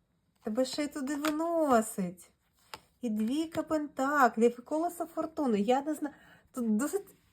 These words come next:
небагато в колоді карт, які можуть бути настільки хороші. Хіба це проблема? Ти не знаєш, що з цим робити. Ти звикла жити по королеві мечів. Ти не знаєш, як це.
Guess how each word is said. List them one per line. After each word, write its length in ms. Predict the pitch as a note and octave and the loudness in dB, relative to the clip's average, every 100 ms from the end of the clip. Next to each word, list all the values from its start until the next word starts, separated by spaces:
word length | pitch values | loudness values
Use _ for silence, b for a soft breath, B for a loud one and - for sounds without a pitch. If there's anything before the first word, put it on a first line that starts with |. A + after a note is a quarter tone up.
| - | -2
небагато 580 | B3+ D#4 E4 E4 D#4 A#3 | 0 4 4 4 2 -2
в 80 | G#3+ | -8
колоді 360 | C#4+ D4 A#3 B3 | -6 -4 0 -2
карт, 380 | - E4+ G#4+ | 0 -2 0
які 220 | A3+ G#3+ C4 | 0 0 -2
можуть 280 | C#4+ D4 | -2 -4
бути 240 | C4 C#4 C4+ | -8 -6 -2
настільки 460 | B3 B3+ C#4 C4 | -2 -2 -8 -10
хороші. 640 | - C#4 C#4+ A3 F#3+ F#3+ A#3 b b b b b _ _ _ _ | -12 -10 -4 -4 -4 -14 -20 b b b b b _ _ _ _
Хіба 260 | - A3+ C#4 | -6 -2 -2
це 140 | D4+ | -4
проблема? 600 | B3+ A#3+ A3 D#4 G#4 E4 - - - _ _ _ _ _ _ _ _ _ _ _ _ _ _ _ _ _ _ _ | -2 0 0 -2 -6 -8 -12 -20 -20 _ _ _ _ _ _ _ _ _ _ _ _ _ _ _ _ _ _ _
Ти 100 | - | -6
не 180 | A3+ A#3+ | -2 -2
знаєш, 320 | A#3+ B3 A3 | 0 0 -2
що 100 | - | -6
з 40 | - | -16
цим 260 | - A3 | -6 -4
робити. 540 | A3 A3 G#3+ G#3 - G#3+ _ _ _ _ _ _ _ _ _ _ _ _ _ _ _ _ _ _ _ _ _ _ _ | -4 -4 -6 -6 -12 -16 _ _ _ _ _ _ _ _ _ _ _ _ _ _ _ _ _ _ _ _ _ _ _
Ти 140 | A#3+ | -4
звикла 480 | A3 A#3 A#3+ B3 A#3 | -2 -2 0 0 -2
жити 300 | A#3 A#3 A3 | -2 -2 -4
по 140 | A3 | -6
королеві 580 | G#3+ A3+ A3 A3 A3 G#3+ | -6 -4 -2 0 0 0
мечів. 720 | G#3+ A3 - - A3 G#3 - - | -2 -2 -6 -8 -6 -6 -10 -12
Ти 100 | A3+ | -8
не 140 | A#3 | -6
знаєш, 500 | A3+ A#3 A3+ G#3+ - | -6 -4 -2 -2 -4
як 340 | G#3+ G3 G3 - | -4 -4 -6 -14
це. 180 | - | -18